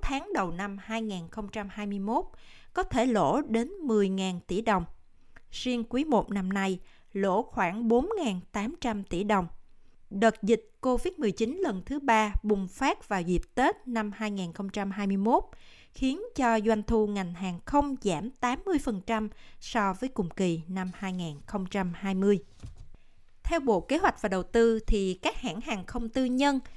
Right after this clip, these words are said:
như Bamboo Airlines và Vietjet dù đã cố gắng tối ưu hóa mọi hoạt động, nhưng vẫn dự báo sẽ tiếp tục gặp khó khăn trong năm hai nghìn không trăm hai mươi mốt. Bộ Kế hoạch Đầu tư cho rằng, nếu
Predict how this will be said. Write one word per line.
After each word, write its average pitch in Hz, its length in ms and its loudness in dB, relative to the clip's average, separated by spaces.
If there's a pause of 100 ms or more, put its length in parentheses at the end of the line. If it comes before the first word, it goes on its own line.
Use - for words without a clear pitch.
(180)
như 254 400 2
Bamboo 247 580 2
Airlines 208 600 2 (120)
và 185 280 2
Vietjet 269 440 -2 (320)
dù 233 220 4
đã 185 260 2
cố 277 220 0
gắng 285 400 0
tối 302 160 2
ưu 226 220 2
hóa 214 200 -2
mọi 277 260 -4
hoạt - 240 -4
động, 170 260 2 (400)
nhưng 214 380 2
vẫn 196 360 -4
dự 175 180 4
báo 196 300 0
sẽ - 260 -6
tiếp - 280 -8
tục 202 200 -2 (100)
gặp 175 200 0
khó 269 160 -4
khăn 226 340 -4 (100)
trong 208 220 -2
năm 202 220 -2
hai 202 200 -6
nghìn 180 260 -4 (100)
không 190 240 -4
trăm 180 220 -4
hai 185 180 -4
mươi 180 100 -2
mốt. 196 280 0 (960)
Bộ 208 240 4
Kế 311 160 -2
hoạch 370 220 0
Đầu 202 160 0
tư 220 200 0
cho 226 140 -4
rằng, 190 340 -2 (320)
nếu 233 300 4